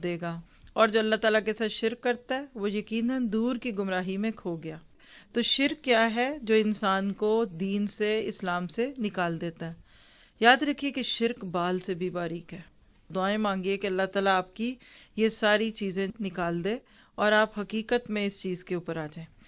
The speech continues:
अब रह गई बात अगली, और वो क्या है? शिर्क असगर, छोटा शिर्क। शिर्क अकबर में जो चीज़ें नहीं आती वो असगर में है। पहली बात है कि जो शिर्क असगर करेगा वो इस्लाम से नहीं निकलेगा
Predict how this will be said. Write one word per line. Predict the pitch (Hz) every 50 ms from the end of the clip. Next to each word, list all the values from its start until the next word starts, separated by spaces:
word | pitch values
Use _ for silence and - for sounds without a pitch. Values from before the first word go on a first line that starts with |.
| - - - - -
अब | - 254 262 269
रह | 285 285 294
गई | 285 311 320
बात | 269 247 226 214 220 220
अगली, | 214 190 170 185 180 180 - - - - -
और | - - 202
वो | 185 196 214 233
क्या | 226 - 214 196 185
है? | 190 196 190 190
शिर्क | 196 - 185 180 - - 180
असगर, | 175 170 - - 156 165 165 156 - - - - -
छोटा | - - 226 220 - 220 208
शिर्क। | 202 - 185 165 165 - - - - - _ _ _ _ _ _ _ -
शिर्क | - - - 233 247 240 240 - - 285 269
अकबर | 233 - - 208 208 262 285 320
में | 311 311 320 277
जो | 294 302
चीज़ें | 302 262 247 233 226 254 240
नहीं | 226 233 233 240 240
आती | 208 196 202 - 190 180 175 170 - _ - -
वो | 185 202
असगर | 202 190 196 - 180 185 170 175
में | 165 165
है। | 165 165 160 - _ _ - - - _ _ -
पहली | - 247 262 269 277
बात | 277 277 277 277 285
है | 277 277
कि | 277 277 269
जो | 233 220 254 254
शिर्क | - 233 220 220 - 240
असगर | 233 226 - - 247 247 240
करेगा | 240 233 226 226 220 233
वो | 226 226
इस्लाम | 226 226 - 202 190 185 185
से | 180 208 196
नहीं | 185 202 196
निकलेगा | 185 175 - - 165 165 160 180 165 170